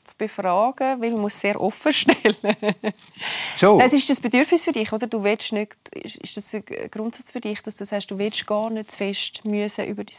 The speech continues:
Speaker 1: Privatleben?
Speaker 2: Hey, ich fi-, also es ist schon wie die Frage, ist, also, <laughs> da sind wir in einer klassischen Diskussion inne, ähm, ja, wo ich einfach finde, hey, bei allem, wo ich sage, es ist schon alles, äh, also ich bin ja wirklich sehr offen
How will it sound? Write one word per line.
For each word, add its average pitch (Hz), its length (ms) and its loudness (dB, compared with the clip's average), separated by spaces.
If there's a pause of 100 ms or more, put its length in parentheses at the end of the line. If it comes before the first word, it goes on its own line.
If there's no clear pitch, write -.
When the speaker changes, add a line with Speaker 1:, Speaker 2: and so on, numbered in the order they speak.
Speaker 1:
Privatleben? - 360 -8
Speaker 2:
Hey, 131 140 0
ich 143 80 2
fi-, - 180 -8
also 104 180 -2
es 98 120 -4
ist - 80 -8
schon 98 120 -4
wie 110 100 0
die - 80 -18
Frage, 104 240 2
ist, - 160 -12 (280)
also, - 220 -2 (200)
<laughs> - 200 -12
da - 80 -4
sind 127 160 8
wir 139 80 8
in 107 80 6
einer 98 180 4
klassischen 113 640 2 (260)
Diskussion 107 680 0
inne, 104 240 -2 (300)
ähm, 104 440 2 (360)
ja, 120 180 2
wo 123 120 2
ich 117 160 2
einfach 104 180 -4
finde, 104 240 0
hey, 101 80 0
bei - 140 -6
allem, 139 280 2
wo 185 120 4
ich 147 100 -4
sage, 131 340 0
es 92 120 -8
ist 113 80 -2
schon - 220 -2
alles, 120 500 2
äh, 104 400 0
also 98 160 -4
ich - 60 -10
bin 113 160 0
ja 101 80 -4
wirklich - 180 -10 (140)
sehr - 280 2
offen - 320 -4